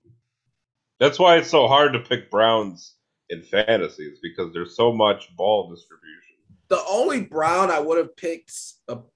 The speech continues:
Speaker 2: was Chubb and, and Hooper.
Speaker 1: And even though, even them, it's like, Chubb's gonna get touches with Hunt, and Hooper is got, is dealing with Harrison Bryant and Njoku at tight end.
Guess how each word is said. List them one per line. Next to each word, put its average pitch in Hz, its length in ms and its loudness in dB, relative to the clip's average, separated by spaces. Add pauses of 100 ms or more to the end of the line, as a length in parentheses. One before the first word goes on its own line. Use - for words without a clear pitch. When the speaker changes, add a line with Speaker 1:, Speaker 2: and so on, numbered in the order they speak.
(120)
Speaker 2:
was 131 480 -6 (480)
Chubb 156 580 -4 (100)
and, 123 340 -8 (280)
and 123 140 -8
Hooper. 117 600 -2 (920)
Speaker 1:
And 110 160 -2
even 226 340 2
though, 240 400 2
even 226 380 -6
them, 196 320 0
it's 127 160 -8
like, 135 280 -6 (680)
Chubb's 175 360 0
gonna 151 540 -4 (760)
get 135 220 -4
touches 135 480 -2
with 107 140 -8
Hunt, 131 500 0
and 98 180 -2
Hooper 139 460 -2
is 107 520 -6
got, 104 300 0 (140)
is 117 240 -10
dealing 110 280 -4
with 98 160 -8
Harrison 110 360 -2
Bryant 101 400 -2
and 98 140 -12
Njoku 101 560 -8
at - 140 -20
tight 107 220 -2
end. 117 320 -4